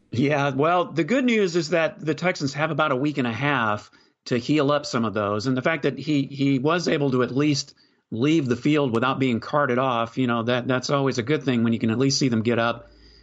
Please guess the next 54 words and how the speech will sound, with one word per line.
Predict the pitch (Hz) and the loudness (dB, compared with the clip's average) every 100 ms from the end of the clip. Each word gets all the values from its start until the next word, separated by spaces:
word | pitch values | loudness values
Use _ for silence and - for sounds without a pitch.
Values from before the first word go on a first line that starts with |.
| - - | -20 -8
and, | 110 110 107 | -2 0 2
uh, | 104 110 | 2 2
be | 120 | 0
helped | 110 170 - | 0 0 0
off. | 110 107 - | -2 -2 -2
But | 117 104 - - _ _ _ - | -2 -2 -10 -20 _ _ _ -8
so, | - 139 131 | -2 0 0
eh, | 120 110 - 156 | -2 -6 -8 -6
that, | 160 170 - | -2 -2 0
the | 151 | 0
good | 185 202 | 0 0
thing | 190 | 0
is | 175 139 | 0 0
that | 143 - | -4 -4
now | 156 170 | -2 0
the | 156 | 0
Texans | 135 156 151 127 | -2 -2 -2 -4
at | 131 | -2
least | 151 151 | -4 -2
have | 135 | 0
a | |
little | 147 131 | 0 -2
time | 139 135 135 | -2 0 2
to | 117 101 - - - | 0 -2 -8 -20 -6
maybe | 131 127 | -2 0
rest | 117 156 170 | 0 0 0
some | 160 | 0
of | 147 | 0
these | 151 | 0
injuries. | 147 143 156 139 | 0 0 -2 -2
Perhaps | 104 123 143 - - | -2 0 -2 -4 -6
Roby | 117 143 165 | -2 0 0
can | 165 160 | -2 -2
be | 160 | 0
back. | 151 151 151 - _ _ _ _ _ _ - | 2 0 -2 -6 _ _ _ _ _ _ -6
And | 131 131 | -2 2
yes, | 131 147 113 - - | 2 2 0 -4 -8
we | 170 | -6
just, | 120 139 - | -2 -4 -4
again, | 143 113 190 151 101 | -6 -2 0 0 -2
we | 117 | -4
just | 143 | -4
gotta | - 160 | -2 -2
keep | 156 170 | 0 -2
our | 120 | -2
fingers | - 185 127 | 0 0 0
crossed | - 120 117 | 0 0 0
that | 127 | -2
some | - 165 | -2 0
of | 151 | 0
these | 113 | 0
guys | - 104 101 | 0 0 0
like | 113 98 - | 0 -2 -2
Fuller | 170 190 110 95 | 0 2 0 -2